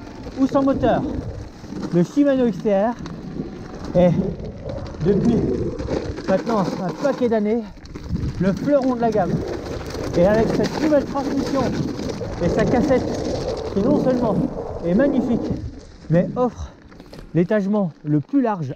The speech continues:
avec un départ à dix dents pour terminer à cinquante et une dents, on a vraiment la transmission idéale pour un V T T A E, hormis, on va dire,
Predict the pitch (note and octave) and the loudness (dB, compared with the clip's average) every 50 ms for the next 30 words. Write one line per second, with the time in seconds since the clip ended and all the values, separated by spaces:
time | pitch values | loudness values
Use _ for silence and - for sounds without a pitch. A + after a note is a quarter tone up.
0 | - - D#3 D#3 D#3 - E3 D#3 D3+ D3+ A3 A#3+ - - A#3 G3+ F#3 G3+ G3 F3+ | -8 -4 -2 -2 0 0 -2 -2 0 0 0 -2 0 -2 -2 0 0 0 -2 -2
1 | G3+ G3 G3+ G3 E3 - - - _ - - - - - - - - E3 C#3 - | -2 -2 0 -2 -2 -4 -8 -20 _ -20 -20 -20 -20 -20 -18 -4 -4 -4 -4 0
2 | - C4 A#3+ A#3+ A#3 A3 G#3 F3+ D3+ - - - - - - - - C#3+ - - | 0 0 2 2 0 2 2 0 0 -4 -8 -20 -20 -20 -12 -6 -6 -6 -2 0
3 | C#4+ C4+ - B3 A3 - A3 G3+ G3 F#3 F3 F3 G#3+ - - - - - - - | 0 0 0 -2 -2 0 0 0 2 2 2 2 0 0 -6 -16 -16 -16 -16 -14
4 | - - D3+ - - - F3 F3 F#3+ G3 F#3 F#3+ A#3 A#3 G#3+ F#3 D#3 A#2+ - - | -12 -10 -10 -10 -4 -2 0 2 2 2 2 2 2 2 2 0 0 -2 -6 -14
5 | - - - - - - - - - - - - - - - E3 E3 D3+ - - | -14 -14 -14 -10 -10 -10 -8 -8 -10 -10 -12 -16 -16 -12 -2 0 0 0 0 0
6 | - C4 B3 - A#3+ G#3+ - - G3+ E3 C3 A2 - - - - - - - - | -2 -2 0 0 -2 -2 0 2 2 2 2 0 -4 -12 -14 -14 -12 -12 -6 2
7 | D#4+ D#4 D#4 C4+ A#3 G#3 F#3+ G3 G3+ G#3 - - - - - - - - - - | 4 4 6 6 6 4 4 2 0 -2 -8 -14 -18 -20 -16 -16 -16 -14 -14 -14
8 | - - - - - A#3+ C4+ B3+ B3+ A#3 A#3 A#3 - A3+ - - A3 G3 F#3 D#3+ | -14 -14 -14 -10 -2 0 2 2 4 2 2 2 0 -2 -2 2 2 4 4 4
9 | C#3 - - - - - - - - - - - - - - - - - - - | 2 0 -6 -14 -16 -16 -16 -16 -14 -14 -16 -14 -14 -14 -12 -10 -10 -12 -12 -12
10 | - - - G3+ E3 F#3 G#3 A3 B3 A#3 G3+ - - - F3+ D#3+ E3+ F#3+ E3+ A3+ | -12 -4 -2 0 2 4 6 4 4 2 0 -8 -8 -4 -2 0 2 2 2 2
11 | A#3+ A3+ | 2 0